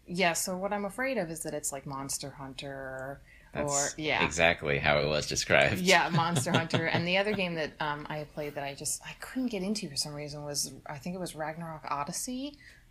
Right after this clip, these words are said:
Speaker 2: Right.
Speaker 1: For
Speaker 2: The
Speaker 1: P S
Speaker 2: Vita?
Speaker 1: the Vita, yeah, that was my
Speaker 2: Yeah.
Speaker 1: first Vita game. Not in the mines, as some might believe, but I was very interested in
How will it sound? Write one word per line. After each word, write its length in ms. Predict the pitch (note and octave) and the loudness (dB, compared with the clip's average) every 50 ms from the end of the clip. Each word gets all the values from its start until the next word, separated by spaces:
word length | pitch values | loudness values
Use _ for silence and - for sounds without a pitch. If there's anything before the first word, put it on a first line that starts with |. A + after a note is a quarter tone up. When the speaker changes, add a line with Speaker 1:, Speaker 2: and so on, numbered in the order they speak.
| - - | -8 -2
Speaker 2:
Right. 400 | - F2 E2 - - - - - - | 0 0 0 -2 -4 -10 -14 -16 -12
Speaker 1:
For 640 | - - - F#3 F3 E3+ E3 E3 D#3+ D#3 D#3 D#3 - | -10 -6 -2 0 0 2 2 2 2 0 0 -2 -4
Speaker 2:
The 60 | - C#3+ | -4 0
Speaker 1:
P 140 | D3 D#3 - | 2 2 4
S 60 | D3+ | 4
Speaker 2:
Vita? 120 | D#3 F#3 E3+ | 4 2 2
Speaker 1:
the 80 | E3+ | 0
Vita, 320 | E3 D#3+ E3 D#3+ D3+ D3 D3+ | 0 0 0 0 0 0 0
yeah, 120 | D3+ D3 C#3+ | 0 0 0
that 120 | C#3 C#3 | 0 -2
was 120 | E3 D#3+ | -2 0
my 120 | E3+ E3 E3 | 0 0 0
Speaker 2:
Yeah. 80 | - | 0
Speaker 1:
first 260 | - F#3 F3+ - - D#3 | 0 0 0 -2 -2 -2
Vita 180 | E3 D#3+ D#3+ D3+ | -4 -4 -4 -4
game. 360 | - B2+ A#2 G2 A2+ B2+ - - - - - - - - | -6 -6 -6 -6 -6 -8 -10 -12 -20 -20 -20 -16 -10 -6
Not 240 | D3 D#3 F#3 - | -4 -4 -2 0
in 40 | B3+ | 2
the 60 | C4+ C#4 | 2 2
mines, 560 | C#4 C4 A#3 G3 F3 F3 F3+ G#3 A#3 A#3 F#3 | 4 2 2 2 0 0 0 2 2 2 2
as 160 | E3+ D3+ C#3+ - | 0 2 2 2
some 180 | - C#3 C#3 | 0 0 -4
might 220 | C3+ C#3 F3 - - | -4 -6 -6 -4 -2
believe, 420 | A3+ G#3+ D#3+ B2 B2 D3+ D#3+ - - | -2 -2 -2 -4 -4 -6 -6 -8 -6
but 160 | B2 A#2+ - - | -6 -8 -6 -6
I 60 | D#3 | -6
was 140 | D#3 D#3+ D3 | -6 -6 -4
very 280 | D3+ E3+ F#3 F#3 F3 C#3+ | 0 2 4 4 4 2
interested 560 | D3+ D3+ - D#3 D3 D3 - - D3+ C#3 C#3 | 0 -2 -6 -8 -6 -6 -6 -6 -6 -8 -6
in 320 | C#3 C#3+ D3 D3 D3 D3 | -6 -6 -6 -6 -8 -10